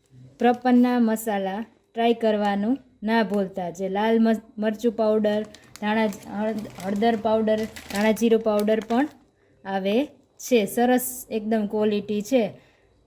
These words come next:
એકવાર ટ્રાય કરજો જરૂરથી. સરસ બને છે બધી રેસીપી. જો તમે અમારા પ્રપન્ના મસાલા ટ્રાય ઘરે કરવા માંગતા હો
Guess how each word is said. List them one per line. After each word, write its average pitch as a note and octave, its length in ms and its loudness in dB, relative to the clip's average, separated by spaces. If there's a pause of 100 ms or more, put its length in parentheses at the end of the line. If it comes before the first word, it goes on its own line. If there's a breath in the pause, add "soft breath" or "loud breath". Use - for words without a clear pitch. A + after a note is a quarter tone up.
(420)
એકવાર A#3+ 340 2
ટ્રાય G#3+ 260 0
કરજો G#3+ 400 0
જરૂરથી. F3+ 640 -6 (320)
સરસ A#3 300 -2
બને E3 320 -10
છે F#3 120 -10
બધી F3+ 400 -4 (240)
રેસીપી. G3 400 -10 (4000)
જો A#3+ 80 -2
તમે A3+ 360 -6
અમારા A3 400 -6
પ્રપન્ના A#3+ 720 -8
મસાલા F#3+ 440 -8 (440)
ટ્રાય G#3+ 240 -2
ઘરે G3+ 380 -4
કરવા G3 220 -4
માંગતા G3 480 -6
હો A#3+ 140 0